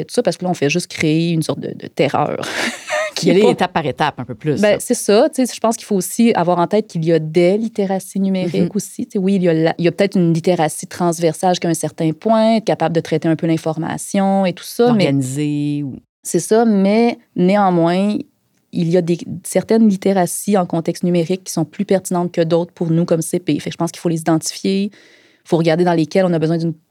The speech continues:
Speaker 1: compétence de base versus d'une compétence plus avancée.
Speaker 2: Ok.
Speaker 1: Puis se donner le temps, puis se rappeler que pas mal tout le monde en ce moment est comme, ça va plus vite que ce qu'on est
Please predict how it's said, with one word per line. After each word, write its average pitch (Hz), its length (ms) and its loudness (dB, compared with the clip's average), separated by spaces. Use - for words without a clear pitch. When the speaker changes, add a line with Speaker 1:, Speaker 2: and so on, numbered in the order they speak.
Speaker 1:
compétence 156 540 -2
de 160 100 2
base 160 680 2
versus 165 760 -2
d'une 165 100 0
compétence 160 640 -2
plus 160 300 -6
avancée. 156 600 -2
Speaker 2:
Ok. 160 180 -8
Speaker 1:
Puis 170 80 -2
se 156 60 0
donner 170 260 2
le 165 80 -4
temps, - 300 -2
puis 185 100 -4
se - 460 -8
rappeler 196 380 -2
que 185 160 -2
pas 240 140 2
mal 233 240 2
tout - 160 -4
le 185 80 4
monde 180 340 2
en 147 80 4
ce - 160 -4
moment 165 400 2
est 160 180 -2
comme, 151 460 0
ça 185 180 -2
va 175 120 2
plus 202 180 0
vite 180 260 0
que 170 100 -2
ce - 80 -4
qu'on 165 200 2
est 151 60 4